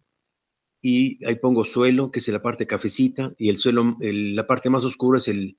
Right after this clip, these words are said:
la, la cosa fértil, ¿verdad? Entonces ahí, digamos, a grosso modo se, se va viendo que a través del tiempo, millones de años, se fue formando el sue-, el suelo, llegaron plantas, luego llegaron arbustos, y al,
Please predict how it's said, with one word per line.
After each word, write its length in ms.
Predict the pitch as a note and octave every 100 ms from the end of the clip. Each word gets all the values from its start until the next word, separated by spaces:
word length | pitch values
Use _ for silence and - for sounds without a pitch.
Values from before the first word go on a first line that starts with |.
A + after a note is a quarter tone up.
| _ _ _ _ _ _ -
la, 120 | G2+ -
la 200 | - G2+
cosa 280 | - A#2 A#2
fértil, 460 | - A2 G#2 G2 F2+
¿verdad? 300 | G2 B2+ C#3+ - _ _ _ _ _ _
Entonces 180 | - A#2+
ahí, 100 | C3
digamos, 400 | B2 B2 B2 A2
a 60 | G2+ G2+
grosso 280 | G#2 B2 B2
modo 280 | B2+ B2 A2
se, 120 | G2+
se 300 | - - A2+
va 240 | A2+ C3
viendo 460 | B2 C3 A#2+ C3 - _ _ _ _
que 80 | A2
a 20 |
través 240 | G#2 A#2
del 180 | B2 B2+
tiempo, 360 | C3 B2+ B2+ A2
millones 360 | G2+ A#2 A#2+
de 100 | A#2+
años, 200 | B2+ B2+
se 80 | -
fue 160 | G#2+ G#2
formando 320 | A2 A2+ A#2
el 80 | A2
sue-, 300 | - C3 C3
el 160 | A#2 G#2
suelo, 500 | - B2+ A#2+ B2+ - _ _ _ _ -
llegaron 380 | G#2 A2+ A2 A2
plantas, 640 | C#3 C3 B2+ A#2+ A#2+ - _ _ _ _ _ _ -
luego 220 | A2 A2
llegaron 360 | G2+ A2 G#2+ G2+
arbustos, 840 | G2+ B2+ C3 - B2 A#2+ - - _ _ _ _ _
y 140 | G#2+
al, 180 | G#2+ G#2+